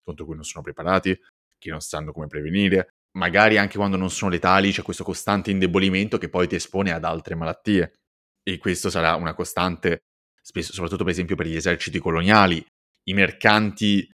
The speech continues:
dipende sempre da quanto tempo stanno in loco, ma comunque, diciamo, il lascito delle malattie tropicali sui bianchi è molto forte.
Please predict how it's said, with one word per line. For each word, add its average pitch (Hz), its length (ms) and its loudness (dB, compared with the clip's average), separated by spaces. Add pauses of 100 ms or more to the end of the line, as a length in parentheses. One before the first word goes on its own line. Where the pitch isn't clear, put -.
(140)
dipende 98 480 4
sempre 98 320 0
da 87 120 -2
quanto 98 540 0
tempo 92 720 2
stanno 90 640 0
in 87 160 0
loco, 95 400 8
ma 80 140 -8
comunque, 85 560 -4
diciamo, 80 560 -6 (260)
il 101 140 0
lascito 104 500 2
delle 90 200 0
malattie 92 280 -2
tropicali 85 420 -2
sui 85 180 -10
bianchi 104 540 0
è 80 60 -18
molto 80 300 -14
forte. - 480 -20